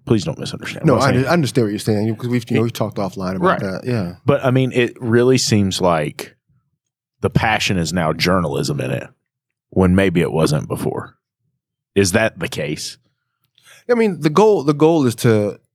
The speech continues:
Speaker 2: to do high quality reporting in the industry, you know, really to dig up the stories, find the people, you know, find the faces that are, are not represented, just, just really show the full spectrum of the industry that people just have never seen.
Speaker 1: Right.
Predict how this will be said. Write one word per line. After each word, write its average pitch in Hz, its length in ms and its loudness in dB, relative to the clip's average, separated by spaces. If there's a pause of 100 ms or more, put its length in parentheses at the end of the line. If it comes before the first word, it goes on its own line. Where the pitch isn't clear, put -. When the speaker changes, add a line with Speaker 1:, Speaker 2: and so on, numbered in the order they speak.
Speaker 2:
to 135 80 -2
do 120 160 4
high 127 300 -2
quality 107 360 0
reporting 95 440 0
in 92 100 -2
the 92 80 -2
industry, 90 320 -6
you 85 60 -6
know, 92 120 -2
really 113 260 4
to 104 220 -2 (180)
dig 123 200 2
up 120 100 0
the 110 100 -2
stories, 107 580 2
find 120 580 0
the 110 60 4
people, 107 840 2
you 95 80 -20
know, 87 280 -20 (380)
find 131 300 2
the 110 60 4
faces 107 520 -2
that 101 120 2
are, 101 180 -2 (280)
are 107 100 -2
not 110 260 0
represented, 104 600 -2
just, - 360 -4
just 131 200 0
really 190 160 4
show 139 540 2
the 120 120 0
full 131 800 2 (340)
spectrum - 600 -2
of 104 100 2
the 107 100 0
industry 117 320 0
that 98 160 -4
people 117 260 0
just 104 180 -8
have 95 160 -10
never 98 280 -6
seen. 113 460 -10 (220)
Speaker 1:
Right. 85 260 0